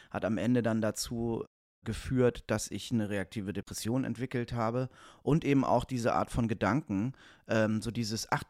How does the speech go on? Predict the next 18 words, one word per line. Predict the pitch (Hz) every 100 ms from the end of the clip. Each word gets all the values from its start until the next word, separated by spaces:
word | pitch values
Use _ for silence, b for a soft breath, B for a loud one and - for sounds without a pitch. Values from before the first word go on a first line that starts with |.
| _
du | 131
hast | 151 -
das | -
Gefühl, | 139 185 185
keiner | 165 175
mag | 139 139 233
dich, | 185 147
kleiner | 135 123
Martin.“ | 117 107 110 147 170 -
Ja, | 110
was | 113
meinst | 120 147 -
du, |
was | 143
die | -
Leute | 120 120 -
erst | 110 -
denken, | 117 127 - 123 120